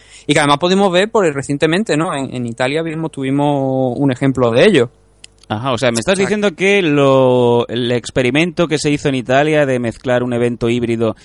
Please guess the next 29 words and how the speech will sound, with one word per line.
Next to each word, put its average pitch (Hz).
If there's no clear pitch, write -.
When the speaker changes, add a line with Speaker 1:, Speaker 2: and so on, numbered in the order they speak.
Speaker 2:
ya 107
sabemos 110
que, -
por 107
ejemplo, 110
Bellator, 107
pues 107
sin 107
ir 104
más 104
lejos, 104
ahora 104
está 104
haciendo 107
este 104
tipo 98
de 104
experimentos, 113
¿no? 127
De 120
meter 107
boxeo, 117
de 113
meter 113
K 113
uno, 123
meter 123
un 127
poco, 131